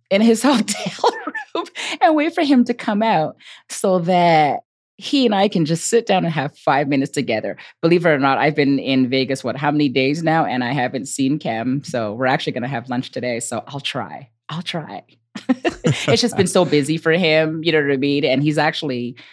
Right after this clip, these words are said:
being Cam while he's here in Vegas. You know, a lot of players are doing them and they're,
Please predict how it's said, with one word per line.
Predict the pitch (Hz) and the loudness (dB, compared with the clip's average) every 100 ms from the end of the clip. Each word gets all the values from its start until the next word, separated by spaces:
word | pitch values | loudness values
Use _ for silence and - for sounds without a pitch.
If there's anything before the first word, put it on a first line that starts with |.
| - _ _ _ _ _ | -20 _ _ _ _ _
being | 180 143 143 | 2 6 4
Cam | - 147 165 135 98 104 - | 2 -4 0 0 -2 -4 -6
while | 139 139 156 | -2 2 2
he's | 165 156 151 | 2 -2 -2
here | 170 151 | 0 0
in | 139 135 | 0 0
Vegas. | 147 185 175 95 113 - - _ _ _ _ - | 0 0 -2 -6 -6 -8 -10 _ _ _ _ -4
You | 156 | 0
know, | 139 131 127 139 | 2 2 0 0
a | |
lot | 135 131 | 2 2
of | 135 | 0
players | - 131 127 123 127 | -2 -2 0 -2 -4
are | 120 117 180 | -4 -6 -8
doing | 233 320 320 | -6 0 2
them | 170 131 135 143 | 4 2 0 0
and | 135 | 0
they're, | 131 131 | 0 -2